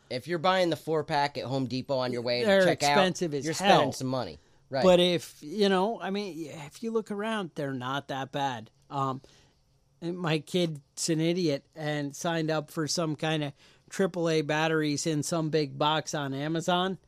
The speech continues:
Speaker 1: Mm-hmm.
Speaker 2: and he checked, like, the auto delivery. So it was, like, four months before he got around to canceling it.
Speaker 1: And
Speaker 2: And I'm
Speaker 1: they
Speaker 2: like,
Speaker 1: just kept
Speaker 2: "Oh,
Speaker 1: coming?
Speaker 2: I'll take those. Don't
Speaker 1: Yeah.
Speaker 2: even worry about it. I'll find a use for 'em."
Speaker 1: Mm-hmm.
Speaker 2: Needless to say,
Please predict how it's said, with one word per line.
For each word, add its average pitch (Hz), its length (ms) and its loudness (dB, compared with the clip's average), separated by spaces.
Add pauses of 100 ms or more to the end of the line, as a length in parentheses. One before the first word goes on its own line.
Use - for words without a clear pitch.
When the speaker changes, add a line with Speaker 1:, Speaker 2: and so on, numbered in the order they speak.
Speaker 1:
Mm-hmm. 95 340 -10
Speaker 2:
and 160 140 -2
he 151 100 -2
checked, 165 360 -4
like, 147 180 -2
the 147 140 -2
auto 151 340 2
delivery. 180 640 4 (500)
So 156 420 2 (360)
it 214 140 -4
was, 165 160 2
like, 135 200 -2 (140)
four 185 260 4
months 170 380 2
before 156 400 -4
he 151 80 0
got 147 240 0
around 143 300 -2
to 135 80 -6
canceling 139 640 -4
it. 113 160 -12 (320)
Speaker 1:
And 107 220 -6
Speaker 2:
And 180 80 2
I'm 180 120 4
Speaker 1:
they 190 60 0
Speaker 2:
like, 185 120 2
Speaker 1:
just - 80 -2
kept 269 120 4
Speaker 2:
"Oh, 208 80 0
Speaker 1:
coming? 131 240 -4
Speaker 2:
I'll 202 120 2
take 202 260 2
those. 180 280 4
Don't 202 200 4
Speaker 1:
Yeah. 196 80 4
Speaker 2:
even 196 200 4
worry 208 240 4
about 143 260 0
it. 143 120 -4
I'll 180 160 0
find 165 320 2
a 135 40 -4
use 131 280 -6
for 139 300 -4
'em." 143 100 -10 (100)
Speaker 1:
Mm-hmm. 117 280 -6 (380)
Speaker 2:
Needless 202 320 2
to - 60 -8
say, 156 320 0